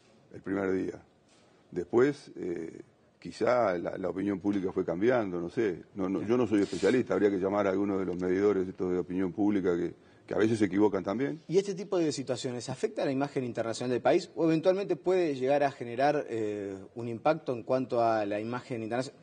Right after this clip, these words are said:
Speaker 2: Se decía, por ejemplo, bueno, mire que si llegamos a recurrir a la O I T, esto sin duda va a ser una mancha para, para el Uruguay.
Speaker 1: No, yo no creo. ¿Sabe qué? Eh, la O I T funciona mucho como una,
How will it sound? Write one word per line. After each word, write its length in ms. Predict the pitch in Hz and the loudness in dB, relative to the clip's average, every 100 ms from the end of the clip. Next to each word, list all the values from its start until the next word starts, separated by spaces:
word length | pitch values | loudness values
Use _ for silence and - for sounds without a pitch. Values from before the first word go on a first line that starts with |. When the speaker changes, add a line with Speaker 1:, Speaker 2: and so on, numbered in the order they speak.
| - | -8
Speaker 2:
Se 140 | - | 0
decía, 280 | 165 160 190 | 0 4 2
por 120 | 165 | 2
ejemplo, 280 | 139 151 135 | -2 -2 0
bueno, 260 | 160 143 123 - | -2 -2 -8 -8
mire 220 | 165 185 | -2 -2
que 60 | 143 | -2
si 120 | 135 | -2
llegamos 320 | 131 143 147 | 0 2 2
a 80 | 123 | 0
recurrir 400 | 120 113 123 139 | 0 -2 2 2
a 80 | 123 | 4
la 140 | 117 | 4
O 80 | 120 | 4
I 80 | 120 | 2
T, 400 | 135 143 160 - - _ _ _ _ _ | 4 4 2 -8 -20 _ _ _ _ _
esto 220 | 147 147 147 | -4 -2 -4
sin 180 | 127 | -4
duda 140 | 127 139 | 2 2
va 60 | |
a 40 | 123 | 2
ser 140 | 127 | -2
una 100 | 113 | -6
mancha 320 | 110 117 107 | -6 -6 -6
para, 320 | 87 95 85 80 | -6 -6 -6 -8
para 220 | 95 92 | -6 -6
el 60 | 95 | -6
Uruguay. 340 | 95 90 82 | -8 -8 -6
Speaker 1:
No, 480 | 147 147 127 113 107 | 0 4 4 4 2
yo 180 | 107 127 | 2 0
no 200 | 120 107 | 0 -2
creo. 480 | 107 110 107 104 101 - 90 101 | 0 4 4 4 0 -8 -12 -6
¿Sabe 320 | - 120 110 | 0 2 2
qué? 340 | 101 117 110 - | 4 4 4 2
Eh, 480 | 104 98 92 87 82 - - - - - - | 0 2 0 -2 -8 -16 -20 -20 -20 -6 2
la 100 | 104 | 4
O 80 | |
I 60 | 107 | 4
T 140 | 123 | 2
funciona 400 | 151 135 117 127 | -2 -2 -2 -2
mucho 360 | 113 123 123 123 | -2 -2 -2 -4
como 320 | 110 104 104 | -2 0 0
una, 360 | 107 107 101 | 0 0 -2